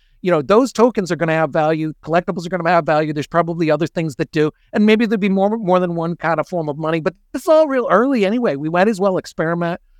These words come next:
try stuff. You know, I'm not too active with other chains and things, but I'm a,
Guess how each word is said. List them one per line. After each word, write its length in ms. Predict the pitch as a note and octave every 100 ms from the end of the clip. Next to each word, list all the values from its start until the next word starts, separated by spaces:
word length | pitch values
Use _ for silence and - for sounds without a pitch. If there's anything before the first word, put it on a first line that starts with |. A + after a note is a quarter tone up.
| _ -
try 240 | F#3+ E3
stuff. 420 | D#3+ - D#3+ D#3
You 80 | F#3+
know, 60 | E3+
I'm 180 | F3+
not 200 | G3+ G#3
too 160 | - G3
active 320 | D#3 - F3
with 140 | D3+ D#3+
other 220 | D3+ D3+
chains 380 | - D3+ D3+ D#3+
and 100 | -
things, 180 | D3
but 140 | - D3
I'm 80 |
a, 60 | D#3+